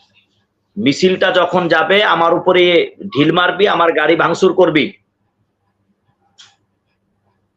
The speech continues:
ঠিকই তার গাড়ি ভাঙচুর করছে, তার উপরে হামলা করছে।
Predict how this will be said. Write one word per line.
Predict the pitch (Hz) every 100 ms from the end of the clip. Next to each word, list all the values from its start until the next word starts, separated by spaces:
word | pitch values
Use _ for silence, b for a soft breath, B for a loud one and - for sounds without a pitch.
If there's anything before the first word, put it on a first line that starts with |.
| _
ঠিকই | 147 160 190 196
তার | 175 175
গাড়ি | 165 170
ভাঙচুর | 165 175 175 185
করছে, | 185 185 202
তার | 170 156
উপরে | 151 160
হামলা | 135 135 135
করছে। | - - -